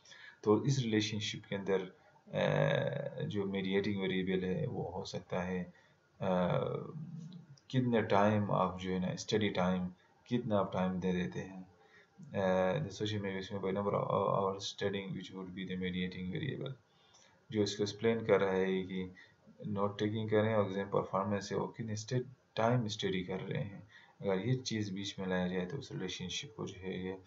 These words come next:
हम्म, अ, जो है वो हमें explain करके दे देता है।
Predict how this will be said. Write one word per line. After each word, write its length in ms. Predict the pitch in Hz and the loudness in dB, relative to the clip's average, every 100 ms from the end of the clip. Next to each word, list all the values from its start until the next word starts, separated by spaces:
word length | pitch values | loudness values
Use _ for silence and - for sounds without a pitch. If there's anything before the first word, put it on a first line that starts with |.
| - - - - - | -18 -18 -18 -18 -12
हम्म, 460 | 151 107 95 98 135 | -4 -2 -2 0 0
अ, 960 | 90 90 - - - - - - - | 0 -2 -2 -2 -2 -4 -6 -8 -6
जो 180 | 101 101 | -4 -4
है 280 | 98 98 95 | -4 -2 -2
वो 280 | 95 95 - | -2 -4 -6
हमें 160 | 98 - | -8 -6
explain 440 | - - 98 90 | -8 -4 -2 0
करके 280 | 90 - - | -2 -2 -4
दे 160 | - | -2
देता 340 | - - - - | -4 -4 -8 -12
है। 180 | 135 | -14